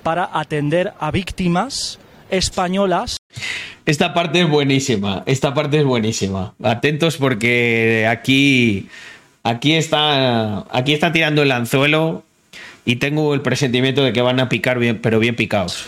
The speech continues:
Speaker 1: De agresiones por parte de inmigrantes.
Speaker 2: Hostia, por un momento he pensado, ¿este que lleva aquí tatuado? Un,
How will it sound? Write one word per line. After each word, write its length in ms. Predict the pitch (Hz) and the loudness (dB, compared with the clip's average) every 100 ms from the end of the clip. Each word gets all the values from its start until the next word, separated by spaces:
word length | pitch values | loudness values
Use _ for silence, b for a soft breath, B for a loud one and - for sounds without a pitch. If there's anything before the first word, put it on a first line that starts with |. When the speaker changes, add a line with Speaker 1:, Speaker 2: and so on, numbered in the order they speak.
| - | -8
Speaker 1:
De 120 | 139 151 | -4 -4
agresiones 640 | 143 143 - 165 175 175 | -4 -6 -4 -2 -2 -2
por 240 | - 139 | -4 -4
parte 340 | - 151 - 160 | -4 -6 -4 -2
de 80 | 151 | 0
inmigrantes. 880 | 131 120 120 117 107 104 - - - - - - | 0 -2 -4 -6 -6 -10 -12 -14 -16 -16 -10 -4
Speaker 2:
Hostia, 240 | - 156 | 0 0
por 120 | 117 135 | 0 2
un 60 | |
momento 300 | 160 156 170 | 2 2 0
he 60 | 180 | 2
pensado, 400 | 139 127 117 110 | 0 2 0 0
¿este 180 | - 170 | 0 0
que 120 | 160 | 2
lleva 240 | 120 113 | 2 2
aquí 200 | 98 127 | 0 -2
tatuado? 460 | 131 107 98 101 151 | -2 -2 -2 0 0
Un, 320 | 110 110 | 0 0